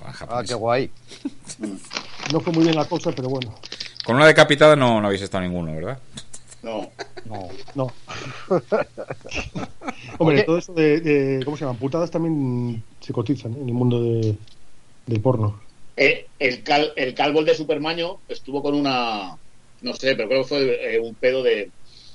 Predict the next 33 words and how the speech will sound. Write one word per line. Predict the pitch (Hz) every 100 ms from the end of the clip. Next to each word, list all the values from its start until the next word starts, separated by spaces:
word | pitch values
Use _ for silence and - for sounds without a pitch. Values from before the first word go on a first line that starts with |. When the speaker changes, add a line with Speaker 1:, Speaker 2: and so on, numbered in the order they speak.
| -
Speaker 4:
un | 123 120
día | 127
de | 123 120
un | 113
pedo | 127 131
en, | 117
de | 110
discoteca, | 107 - 101 123 107
con | 107
una | 123
tía | 127 131
que | 131
tenía | 127 120
parálisis, | 120 131 120 107
que | 117
iba | 113
con | 123
la | 117
silla | 127 123
de | 110
ruedas, | 123 104 - - - -
y | 123
se |
metieron | 117 120 127
en | 123
el |
váter, | 117 135 120 101
tío, | 131
y | 117
no | 107
sé, | 104
vamos, | 101 92
yo | 92